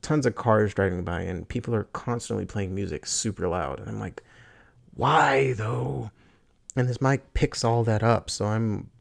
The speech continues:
hoping that none of that happens. And then also, I'm gonna have to find out another setup for this because it's on my lap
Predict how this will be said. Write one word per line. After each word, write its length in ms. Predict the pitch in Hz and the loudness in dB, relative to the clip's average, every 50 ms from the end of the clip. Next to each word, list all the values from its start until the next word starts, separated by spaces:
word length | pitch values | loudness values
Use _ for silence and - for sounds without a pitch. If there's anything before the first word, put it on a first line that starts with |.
| _ _ - | _ _ -10
hoping 720 | - - - 180 202 - 101 98 85 90 92 113 139 151 - | -2 2 2 2 4 2 -2 -2 -2 -4 -6 -8 -8 -8 -6
that 100 | 104 95 | -6 -4
none 160 | 87 92 87 | -4 -4 -6
of 80 | 80 67 | -6 -6
that 140 | - - | -8 -8
happens. 440 | - 87 82 - - 95 110 120 - - - - - - - - _ _ - | -8 -8 -10 -10 -8 -8 -8 -8 -8 -12 -16 -20 -20 -20 -20 -20 _ _ 0
And 140 | - - 131 | 2 4 4
then 100 | 147 139 | 4 4
also, 680 | 113 110 123 175 - - - - - - - - 135 _ _ _ _ _ _ - | 4 4 4 2 2 0 -6 -4 -4 -4 -6 -8 -10 _ _ _ _ _ _ -6
I'm 100 | - 110 | -2 0
gonna 140 | 120 117 117 | 4 4 4
have 140 | 117 117 - | 4 2 0
to 60 | - | -8
find 280 | - - 110 110 107 | -4 -2 0 0 2
out 260 | 104 104 98 - - - | 0 0 0 -2 -4 -4
another 300 | 104 101 101 98 95 - | -2 -2 0 0 -2 -2
setup 460 | - - - 117 120 117 78 - - | -4 -2 2 2 2 2 2 -2 -8
for 180 | - - 92 | -10 -8 -8
this 220 | 90 82 87 - - | -6 -6 -6 -6 -6
because 360 | - - 101 - 107 98 95 | -6 -6 -4 -2 -2 -4 -4
it's 140 | 98 92 - | -4 -6 -4
on 200 | 104 113 110 98 | -4 -2 -2 -2
my 160 | 95 92 80 | -4 -4 -6
lap 500 | 85 80 - - 101 104 104 - - | -8 -8 -6 -2 -2 -2 -2 -4 -6